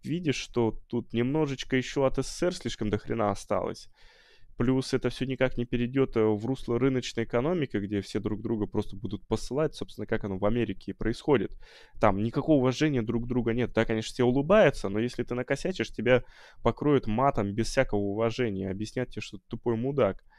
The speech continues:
Вот, э, у нас еще че-то какие-то там принципы, че-то там общаться надо нормально, человеку нельзя писать сразу сходу, что он мудак, вот, вот всякое такое. У нас еще че-то все,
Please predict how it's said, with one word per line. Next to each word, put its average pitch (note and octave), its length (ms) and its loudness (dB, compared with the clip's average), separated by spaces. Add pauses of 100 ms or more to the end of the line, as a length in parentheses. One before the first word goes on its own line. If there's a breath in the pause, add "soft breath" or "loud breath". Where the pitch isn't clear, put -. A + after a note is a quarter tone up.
(460 soft breath)
Вот, G#2 520 -4
э, - 40 -6
у F#2 1120 -6
нас C3+ 240 -2
еще - 240 -8
че-то - 280 -6
какие-то G#2 480 -8
там F#2 360 -8 (540)
принципы, A2+ 960 -2
че-то - 360 -16
там - 280 -10
общаться - 640 -2
надо G2+ 260 -2
нормально, A#2+ 840 -4 (360 loud breath)
человеку A#2 400 2
нельзя A2 340 2
писать G#2 400 -4
сразу G#2+ 360 -2
сходу, G2+ 340 -4
что - 180 -10
он F#2+ 100 -6
мудак, A#2 540 -2
вот, G2+ 220 -8
вот G2+ 140 -8
всякое G2+ 300 -2
такое. A2+ 400 0
У F#2+ 40 -4
нас G2+ 180 -6
еще - 300 -6 (500 loud breath)
че-то - 220 -8
все, B2 200 0